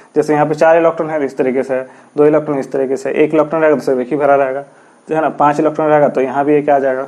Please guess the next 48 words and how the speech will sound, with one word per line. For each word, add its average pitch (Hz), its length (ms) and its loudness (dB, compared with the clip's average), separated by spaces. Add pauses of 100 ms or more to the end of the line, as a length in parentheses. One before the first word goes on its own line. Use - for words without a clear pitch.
ठीक 151 100 -8
है। - 80 -18 (420)
तो 180 60 -2
उससे 180 160 0
सब 196 280 0
पार्शियली 160 440 2
फिल्ड 147 280 -4
कहलाएगा। 117 400 0 (340)
और 170 300 0
फुल 214 220 2
फिल 214 200 2
ऑर्बिटल 180 440 4
जो 185 80 2
है 180 140 2
ज़्यादा 156 320 4
stable 180 360 0
होगा, 147 280 2 (400)
हाफ 147 200 0
फील्ड 175 160 4
के 180 60 0
रिस्पेक्ट 175 340 0
में, 180 100 -2
और 160 220 2
ये 156 260 4 (160)
ज़्यादा 156 300 4
स्टेबल 156 320 2
होगा 156 200 4
ये 143 240 0
सब 139 200 -2
के 131 80 -2
रिस्पेक्ट 123 420 -6
में, 123 260 -12
ठीक 156 140 -4
है। 180 60 -2 (440)
तो 156 80 4
स्टेबिलिटी 170 500 4
ज़्यादा, 151 320 2 (1160)
यदि 143 160 4
स्टेबिलिटी 156 400 4
ज़्यादा 170 260 4
है 151 140 2
तो 143 120 0
आयन 135 240 2
एनर्जी 156 460 0
क्या 185 140 2
होगा, 139 300 2 (560)
ज़्यादा 170 240 2
होगा, 180 300 0